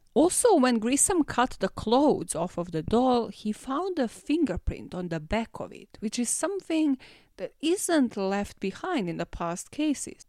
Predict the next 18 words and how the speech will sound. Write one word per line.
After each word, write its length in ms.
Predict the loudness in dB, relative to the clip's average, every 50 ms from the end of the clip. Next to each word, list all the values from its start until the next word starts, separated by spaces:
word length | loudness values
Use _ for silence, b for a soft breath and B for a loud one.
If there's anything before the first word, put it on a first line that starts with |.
| _ -4
So 140 | 0 0
it 100 | 0 0
seems 340 | 0 -2 -2 -2 -4 -4 -2
like 180 | -2 -2 -2 0
they 160 | 0 0 2
are 140 | 2 0 0
slipping 600 | -2 -4 -4 -2 -2 0 0 0 0 0 0 -2
up, 500 | -2 -2 -2 -2 -2 -4 -4 -4 -4 -4 -8 -18 _ _ _ _ 2
or 380 | 4 6 6 6 6 6 4 4
rather, 640 | 2 0 0 -2 -2 -4 -2 -2 -2 -2 -2 -4
they 300 | -6 -6 -4 -2 -2 0
might 640 | 0 -2 -2 -2 -2 -2 -2 0 0 0 -2 -4 -10 -20 _ -8
are 180 | -6 -4 -4 -6
coming 460 | -6 -6 -2 0 0 0 0 0 -2
towards 480 | -4 -6 -6 -2 0 0 0 0 -2 0
their 200 | 0 2 2 0 0
end 280 | 2 2 4 4 2 0
game. 340 | -4 -8 -10 -12 -16 -18